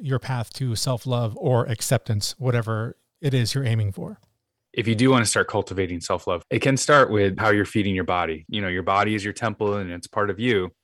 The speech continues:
Speaker 2: Feed it the right stuff for it to be happy and healthy so that your mindset can follow along.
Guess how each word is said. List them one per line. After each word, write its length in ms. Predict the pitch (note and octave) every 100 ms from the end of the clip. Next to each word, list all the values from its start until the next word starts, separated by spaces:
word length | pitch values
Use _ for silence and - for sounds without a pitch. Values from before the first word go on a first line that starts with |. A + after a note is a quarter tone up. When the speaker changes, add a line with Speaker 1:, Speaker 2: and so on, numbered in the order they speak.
| _ _ _ _ -
Speaker 2:
Feed 360 | - C#3 C#3+
it 120 | F#3
the 100 | C#3
right 280 | G#2 G#2+ -
stuff 640 | - - F2+ A2+ D3 - _
for 260 | - - G#2
it 140 | G#2
to 100 | -
be 120 | G2+ F2
happy 400 | F#2 F#2 G2 F#2
and 100 | D#2+
healthy 400 | F#2 F2 G#2+ G#2
so 160 | -
that 160 | F2 E2+
your 140 | F2+
mindset 520 | E2+ F2 F2+ - D#2
can 220 | - F2 D#2
follow 320 | E2+ E2 D#2+
along. 240 | C#2+ D2